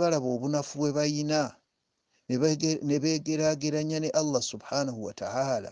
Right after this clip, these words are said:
ku maanyi g'ayina, nga yatunga, yatuuka n'okugamba nti, "A, a antum ashaddu khalqa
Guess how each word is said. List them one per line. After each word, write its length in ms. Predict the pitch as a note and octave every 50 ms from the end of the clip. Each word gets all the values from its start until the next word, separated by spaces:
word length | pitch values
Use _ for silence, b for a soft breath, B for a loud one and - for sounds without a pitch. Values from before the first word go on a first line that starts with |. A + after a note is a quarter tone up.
| - _
ku 80 | - -
maanyi 400 | B2 C3+ C#3+ C#3+ D3 D3 C3+ A#2+ A2 G2+
g'ayina, 600 | B2 B2+ C3 C3 C3 C3 C3 C3+ C3 C3+ C3+ C3 A2+ - - _ b b b b b b b
nga 80 | B2 B2+
yatunga, 480 | B2 A#2+ A#2+ - C#3 C#3+ C#3+ C#3+ C#3 C3+ C3+ C3+ - C3 C3
yatuuka 460 | A#2+ - - C#3 C3+ C3 - C#3 C3+
n'okugamba 840 | C3 B2+ C3 C#3+ - - F3+ F3 F3 F3 D3 B2+ A2 G2+ F#2 - - _ B B B B B
nti, 120 | A#2+ B2 - -
"A, 220 | C3 - - - -
a 100 | - C3+ - - D#3
antum 380 | F#3 G3+ G3 - F3+ D#3 C#3+ C3+ -
ashaddu 600 | B2 B2 - - - D3 D3+ D#3 D#3 C3 B2+ A#2
khalqa 640 | A#2 - - A2+ A#2 C3+ D3+ - _ - F#3 F3